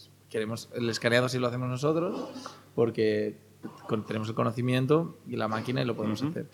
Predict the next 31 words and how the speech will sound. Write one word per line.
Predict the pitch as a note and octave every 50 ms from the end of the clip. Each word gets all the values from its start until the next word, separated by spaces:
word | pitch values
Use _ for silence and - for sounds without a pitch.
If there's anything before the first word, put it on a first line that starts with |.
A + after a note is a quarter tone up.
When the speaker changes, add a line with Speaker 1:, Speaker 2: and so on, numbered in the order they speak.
| - - - - - - - -
Speaker 2:
Y | D3+ D3+
luego | C#3+ D3 D3 C#3+ D3 D#3 D#3 D#3+ - -
hemos | C#3 C#3 C#3 C#3+
ex-, | D3 C#3 - - -
empezado | - C3+ B2 C3 C3 - C#3 C#3 C3 B2 A#2+
a | - - - -
poder | - A2+ A#2+ A#2+
ofrecer | B2 B2+ B2 A#2+ - C3 B2
Super | - C3 B2 A#2 B2+ C#3
ocho, | D#3 D#3+ - E3+ F#3 C#4+ - - - - - - - - - -
Speaker 1:
Sí. | - - -
Speaker 2:
que | A#2 B2 A#2+
es | A#2+ A2+
muy | A#2 A#2 B2 B2+
guay. | B2 B2+ C3+ C#3+ D3+ D3+ - - - -
Eh, | - A#2+ B2 A#2 A2+ A2+ A2+ A2+ A2+ A#2 A2+ A2 A2 A2 A2 G#2 - - - -
no, | B2 A#2+ A#2+ B2 B2 - - - - - - - - - - - - -
otra | A#2 A#2+ A#2 A2+
vez, | A#2 A#2+ A#2 - - -
el | A#2 A#2
revelado | A2 A2+ A2 A2+ A#2 B2 A#2+
no | A#2+ A#2+ A#2
lo | A2+
podemos | A2+ A#2 A#2 A#2 A#2
hacer | A#2 - A#2+ A#2
nosotros | A#2+ A#2+ B2+ C#3+ C#3+ D3 - G3 G3 - - - - - - - - - -
por | - G#2+ G#2+
la | G#2 G#2
dificultad | G#2 G#2+ A2+ - G#2 G2+ G#2 A2+ G#2
que | G#2+ A2
tiene, | G#2+ A#2+ A2+ A#2+ C#3+